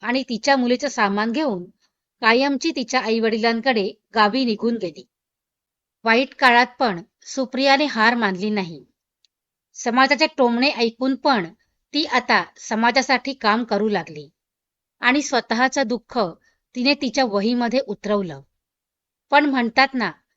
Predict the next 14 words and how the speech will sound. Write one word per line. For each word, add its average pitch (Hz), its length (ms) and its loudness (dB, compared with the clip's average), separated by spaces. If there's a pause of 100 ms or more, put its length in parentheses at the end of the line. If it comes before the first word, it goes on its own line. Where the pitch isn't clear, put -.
(300)
सूर्याच्या 277 600 4
तेज 254 340 -2
प्रकाशांना 226 640 -2
पण 196 300 -4 (520)
आकाशातील 269 600 0 (100)
काळे 220 300 4
ढग 220 340 -2 (280)
झाकू 214 300 -6
शकत 233 380 -6
नाही, 175 320 -8 (880)
तसंच 254 420 0 (280)
सुप्रियामधील 277 880 0
सुप्त - 420 -6
गुण 233 300 0